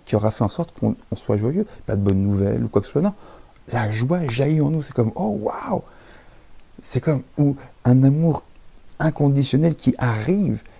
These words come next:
qui, qui se manifeste comme, waouh, une vague, ça, ça jaillit dans, dedans de nous, c'est, c'est, des fois on est comme surpris, on ne devrait pas être surpris,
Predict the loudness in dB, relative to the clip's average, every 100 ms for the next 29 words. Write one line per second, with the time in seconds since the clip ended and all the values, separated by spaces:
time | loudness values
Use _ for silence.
0 | -20 -12 -10 -4 -4 0 0 0 -2 0
1 | 0 0 -4 -8 -8 -8 -6 -4 -4 -2
2 | 0 2 2 0 0 -2 -4 -6 -4 -4
3 | -8 -20 -12 -6 2 4 4 4 6 6
4 | 4 2 4 4 4 4 4 0 0 -6
5 | -6 -20 -20 -20 -16 -10 -4 -4 -6 -20
6 | -20 -20 -12 -8 0 0 0 -4 -6 -10
7 | -10 -8 -6 -4 -4 -8 _ _ -8 -6
8 | -2 -4 -6 -12 -14 -16 -16 -12